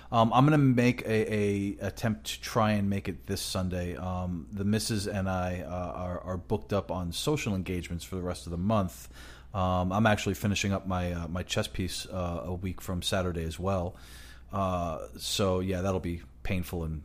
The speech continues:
fun, but it'll be done, which is nice. But, um, but I'm gonna try and make it, um,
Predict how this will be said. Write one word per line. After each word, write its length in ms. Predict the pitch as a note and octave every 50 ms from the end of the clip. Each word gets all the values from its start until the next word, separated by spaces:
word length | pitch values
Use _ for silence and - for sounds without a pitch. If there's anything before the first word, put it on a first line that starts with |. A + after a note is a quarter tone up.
| - - - -
fun, 380 | - - - G2+ F2+ F2 F2 F2
but 160 | E2+ F2+ F2
it'll 160 | F2+ F2 F2
be 160 | E2+ - F2+
done, 560 | E2+ D#2+ E2 F#2 F#2+ F#2+ F#2 F2+ E2+ E2 E2+ - - -
which 200 | F2 - - -
is 100 | D2 E2+
nice. 360 | D#2+ D#2 D#2 D#2+ - - - - - - - - - - - -
But, 300 | B2 A#2+ A2+ - - B2
um, 320 | A2+ A2+ A2+ A2 A2 G#2+
but 160 | - - B2
I'm 100 | B2+ C3+
gonna 80 | C#3+ C#3
try 200 | - - C#3+ B2+
and 100 | A#2+ A#2
make 180 | A2 G#2+ G#2+
it, 140 | A2 G2+ -
um, 500 | G2+ G#2 G2+ G2+ G2+ G2 F#2+ F#2+ F#2+ -